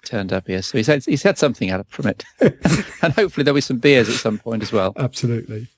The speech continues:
Speaker 1: Now, uh, Here Maps, Here Drive, they stopped working officially at the end of last month, but don't fret,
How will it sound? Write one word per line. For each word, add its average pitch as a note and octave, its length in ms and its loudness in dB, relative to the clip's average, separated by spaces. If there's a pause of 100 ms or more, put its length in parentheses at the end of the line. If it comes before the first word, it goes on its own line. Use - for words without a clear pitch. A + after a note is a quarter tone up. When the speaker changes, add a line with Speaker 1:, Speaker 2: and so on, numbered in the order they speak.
Speaker 1:
Now, D3+ 400 6
uh, A2+ 200 4
Here G3+ 340 6
Maps, F3 380 0
Here D#3+ 200 2
Drive, A#2+ 380 4
they D#3+ 100 4
stopped - 380 0
working C3 400 0
officially - 460 -2
at - 80 -6
the B2 200 2
end D3+ 320 2
of B2+ 220 2
last B2 420 2
month, C3 440 0
but - 220 -6
don't F#3+ 300 2
fret, - 320 2